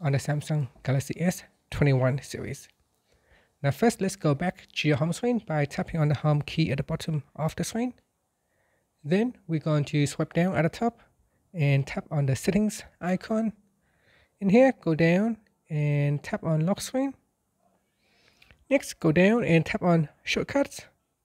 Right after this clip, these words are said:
Make sure shortcuts is switch on and then tap on left shortcuts. Now, if you want to hide or turn off left shortcuts, you tap on the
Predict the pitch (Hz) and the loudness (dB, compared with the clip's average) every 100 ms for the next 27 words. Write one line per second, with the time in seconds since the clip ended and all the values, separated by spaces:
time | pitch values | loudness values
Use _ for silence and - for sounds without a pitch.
0 | _ _ _ _ _ _ _ _ - _ | _ _ _ _ _ _ _ _ -20 _
1 | - 262 262 202 170 - - - - - | 4 6 8 6 4 0 -4 -6 -8 -10
2 | - 143 131 - - - 240 262 254 _ | -4 0 0 -2 -6 -4 0 0 0 _
3 | _ _ _ _ _ _ _ _ _ - | _ _ _ _ _ _ _ _ _ -6
4 | 156 143 151 143 143 - _ - - 175 | -2 2 6 6 4 -4 _ -8 -4 2
5 | 147 143 - - 151 175 - - - - | 2 2 -4 -6 0 0 -2 -14 -10 -6
6 | 196 262 - - _ _ _ _ _ _ | -2 -4 -4 -18 _ _ _ _ _ _
7 | _ _ _ _ _ - 160 160 180 175 | _ _ _ _ _ -2 4 4 4 2
8 | 202 214 208 - 170 170 170 165 165 - | 4 4 4 0 -2 2 2 4 2 -2
9 | _ _ _ _ _ 170 147 - 156 214 | _ _ _ _ _ -8 -4 0 0 0
10 | - - 165 190 - 220 262 - - _ | -4 -4 -2 0 -2 -2 -2 -4 -18 _
11 | _ _ _ _ _ - 139 - 175 160 | _ _ _ _ _ -8 -2 -2 0 0
12 | 143 135 127 | 4 4 4